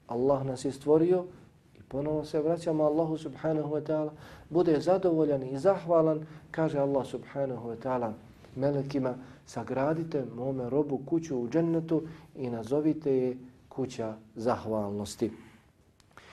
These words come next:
Ebu Sa'id al-Hudri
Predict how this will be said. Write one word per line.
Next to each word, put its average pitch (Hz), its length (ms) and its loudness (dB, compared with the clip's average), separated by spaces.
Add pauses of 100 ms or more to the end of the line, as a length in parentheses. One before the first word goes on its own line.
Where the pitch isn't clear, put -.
(640)
Ebu 170 220 8
Sa'id 151 600 2 (840)
al-Hudri 143 640 0